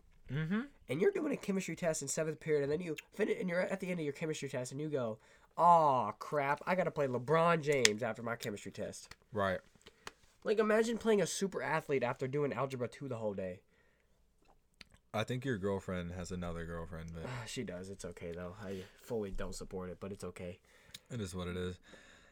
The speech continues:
Speaker 1: Hey, man. You know, if I was a, if I was an athlete,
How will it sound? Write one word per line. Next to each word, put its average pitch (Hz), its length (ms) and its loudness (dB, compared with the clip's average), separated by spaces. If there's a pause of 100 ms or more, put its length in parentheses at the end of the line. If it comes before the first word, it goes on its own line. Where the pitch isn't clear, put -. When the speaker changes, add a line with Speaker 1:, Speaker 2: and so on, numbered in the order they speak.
(180)
Speaker 1:
Hey, 226 200 8
man. 117 320 2 (580)
You 156 140 4
know, 170 200 4
if - 160 4
I 180 80 6
was 190 120 8
a, 139 200 6
if 120 140 -2
I 135 80 4
was 139 120 6
an - 100 2
athlete, 95 500 -2